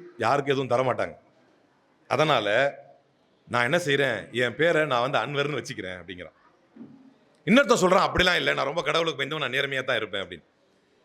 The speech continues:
சரி, ரெண்டு பேரும் போறாங்க. முதல்ல "நான் வந்து கடவுளுக்கு பயப்படுற, நேர்மையா தான் இருப்பேங்கிறாங்கல்ல", அவன் கிட்ட போய் சொல்றான், "ஏங்க, என் பேர் வந்து லூயிஸுங்க", பேரை மாத்த சொல்லல அவர், "என் பேர் லூயிஸுங்க, நான் இந்த மாதிரி வந்தேன்,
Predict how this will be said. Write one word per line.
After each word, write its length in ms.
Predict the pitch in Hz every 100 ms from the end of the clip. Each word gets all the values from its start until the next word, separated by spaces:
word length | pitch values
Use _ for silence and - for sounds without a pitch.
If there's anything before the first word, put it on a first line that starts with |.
| _
சரி, 240 | - 185 170
ரெண்டு 100 | 160
பேரும் 200 | 175 156
போறாங்க. 280 | 143 110 - _ _ _ _ _ _ _ _ _ -
முதல்ல 380 | 175 226 240 226
"நான் 180 | 202 185
வந்து 460 | 185 208 202 175
கடவுளுக்கு 360 | 185 196 202 175
பயப்படுற, 160 | 180 175
நேர்மையா 340 | 170 175 170
தான் 140 | 175
இருப்பேங்கிறாங்கல்ல", 640 | 156 160 156 135 139 139 92
அவன் 220 | 127 135
கிட்ட 200 | 143 165
போய் 160 | 147 135
சொல்றான், 460 | 131 120 123 101 85 _ _ _ _ _ -
"ஏங்க, 280 | 156 165 143
என் 100 | 139
பேர் 160 | 151
வந்து 200 | 139 131
லூயிஸுங்க", 600 | 127 143 131 104 90 85 - _
பேரை 180 | 185 185
மாத்த 180 | 165 147
சொல்லல 240 | 151 139
அவர், 180 | 117 98 -
"என் 180 | - 143
பேர் 200 | 156 147
லூயிஸுங்க, 480 | 160 151 117 101 90 - _ _ _ -
நான் 140 | 147
இந்த 120 | 160
மாதிரி 160 | 180 180
வந்தேன், 400 | 160 175 156 101